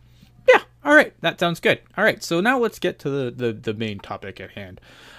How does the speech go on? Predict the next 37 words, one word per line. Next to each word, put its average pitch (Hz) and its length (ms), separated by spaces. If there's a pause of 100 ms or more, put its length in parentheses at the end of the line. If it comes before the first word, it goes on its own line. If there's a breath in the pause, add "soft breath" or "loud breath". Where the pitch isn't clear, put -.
Uh, 143 220
and 165 140
that 196 100
would 208 100
be 175 120
what 147 200
is 175 200
next 135 260
for 135 80
the 107 100
Pittsburgh 107 400
Penguins. 95 340
'Cause - 100
I 139 100
think, 196 320
like, 120 400
when 135 180
I 175 120
look 175 200
at 127 200
teams 107 500
and 104 140
just, - 180
like, - 160 (880)
who 160 180
are 147 80
just - 300
set 131 200
up - 140
for 107 120
fascinating 101 1000
off 92 200
seasons, - 720 (580 soft breath)
I 139 60
mean, 117 160
Pittsburgh's 117 500
definitely 95 680